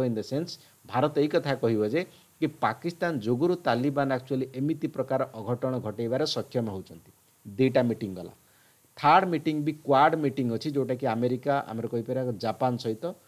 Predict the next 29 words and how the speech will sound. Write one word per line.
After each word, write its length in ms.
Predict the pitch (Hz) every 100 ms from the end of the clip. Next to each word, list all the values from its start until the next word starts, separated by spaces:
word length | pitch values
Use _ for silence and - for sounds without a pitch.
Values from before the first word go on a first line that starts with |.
| -
ଏଁ, 160 | 147 104 - -
ଭାରତର 400 | - 123 120 143
ଅଷ୍ଟ୍ରେଲିଆର 400 | 120 - 110 107
ମିଟିଂ। 280 | 104 90 - - _ _
ବଟ୍ 120 | 151
ସେ 240 | 151 - 165
ମିଟିଂ 360 | 175 156 156 156
ଏତେ 260 | 156 - 160
ଫ୍ରୁଟଫୁଲ୍ 520 | - 139 131 156 143
ହବ 260 | 117 117
ନାହିଁ 220 | 131 127 131
ତାଲିବାନକୁ 560 | 127 127 135 139 135
ନେଇକି, 300 | 170 127 113 - _ _
କାରଣ 200 | 143 139 147 -
ଆମେରିକା 480 | 117 123 151 151 151
ସେଥିରେ 500 | 139 120 - 143 151
ଅଧିକା 400 | 113 98 139 139 139
ଇନଭଲଭମେଣ୍ଟ 680 | 113 110 107 120 120 127
ହବା 220 | 104 101 98
ପାଇଁ 240 | 120 139
ଚାହୁଁନାହିଁ। 520 | 131 95 98 107 87 - _ _ _ _ _ _ _ _ _ 214
ତେଣୁ 140 | 220
ଏତେ 260 | 151 139 220
ସବୁ 220 | 208 190
କଥା 320 | 196 127 165
ଯଦି 220 | 160 165 165
ଆମେ 160 | 156
କହିପାରିବା 540 | 151 117 123 151 151 143
ବହୁତ 440 | - 101 -